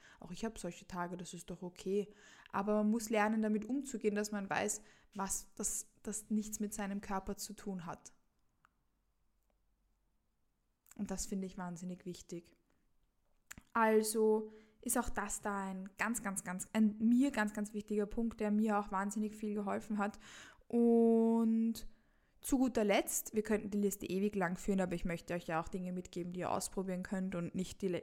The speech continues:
die Liste so lang führen, dass ihr dann keinen Plan mehr habt, wo ihr beginnen, beginnen solltet, ist, ähm, der letzte Punkt,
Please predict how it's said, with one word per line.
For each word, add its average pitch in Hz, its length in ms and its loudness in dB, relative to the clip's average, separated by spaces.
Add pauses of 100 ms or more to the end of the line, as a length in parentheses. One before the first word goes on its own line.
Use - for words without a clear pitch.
(140)
die 196 60 -4
Liste 196 320 -6
so 190 120 -6
lang 165 220 -4
führen, 190 220 -8
dass 180 80 -6
ihr 175 80 -6
dann 175 140 -6
keinen 170 280 -4
Plan 165 300 0
mehr 175 120 0
habt, - 220 -6
wo 190 80 0
ihr 180 60 0
beginnen, 208 640 0
beginnen 254 400 2
solltet, 190 500 -2 (460)
ist, - 400 2 (100)
ähm, 226 800 2 (400)
der 226 80 2
letzte 247 380 2
Punkt, 277 500 0